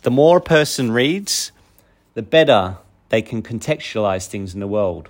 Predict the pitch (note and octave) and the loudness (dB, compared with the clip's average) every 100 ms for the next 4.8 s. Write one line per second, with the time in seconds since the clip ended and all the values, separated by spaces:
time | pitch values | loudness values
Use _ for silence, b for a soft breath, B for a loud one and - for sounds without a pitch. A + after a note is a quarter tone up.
0 | _ b b b A#2+ A#2+ B2 A2+ B2+ A2+ | _ b b b -2 2 2 2 0 0
1 | - A2 - C3+ C3 D#3+ F3+ C#3 C#3 D3+ | -2 -8 2 2 4 0 -2 0 0 0
2 | F3 A3 - - _ _ b b b - | -2 -4 -8 -16 _ _ b b b -4
3 | B2 A#2 A#2+ A#2+ C3 C3 - D#3+ D#3 A2 | 0 2 4 4 4 0 0 -2 2 0
4 | G2 F2+ E2+ F#2 D#2+ E2+ - | 0 -4 -8 -8 -10 -10 -14